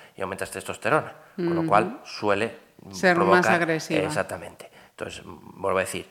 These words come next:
Speaker 1: ventajas, eh, biológicas, inconvenientes biológicos, ventajas conductuales e inconvenientes conductuales. Lo que comentaba del perro lobo este,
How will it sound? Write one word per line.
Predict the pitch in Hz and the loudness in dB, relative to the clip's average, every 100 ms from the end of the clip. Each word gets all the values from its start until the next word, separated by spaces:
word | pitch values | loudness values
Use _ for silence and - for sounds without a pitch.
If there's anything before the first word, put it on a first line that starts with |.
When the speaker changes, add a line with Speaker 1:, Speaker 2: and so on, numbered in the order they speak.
| - _ | -20 _
Speaker 1:
ventajas, | - 92 98 - 90 - _ - | -12 0 0 0 -6 -14 _ -12
eh, | 90 87 | -10 -4
biológicas, | 92 123 139 160 180 190 - - - | 2 4 2 0 0 -2 -8 -20 -16
inconvenientes | - 90 98 95 87 | -8 -4 -4 -6 -4
biológicos, | 90 139 156 156 147 | 2 2 2 -6 -4
ventajas | 95 - - 107 95 | -6 -6 -4 -4 -6
conductuales | 92 92 98 127 156 - - - - | -6 -6 -4 -4 -4 -12 -20 -20 -16
e | 98 | -8
inconvenientes | 95 92 95 98 95 | -6 -4 -6 -8 -8
conductuales. | 92 92 92 90 87 90 - | -8 -8 -8 -6 -6 -6 -14
Lo | 92 | -16
que | - 90 | -14 -14
comentaba | 95 92 92 92 | -14 -8 -4 -4
del | 90 90 | -4 -8
perro | - 92 90 | -8 -8 -6
lobo | 92 90 87 | -6 -4 -6
este, | - 92 90 | -8 -16 -16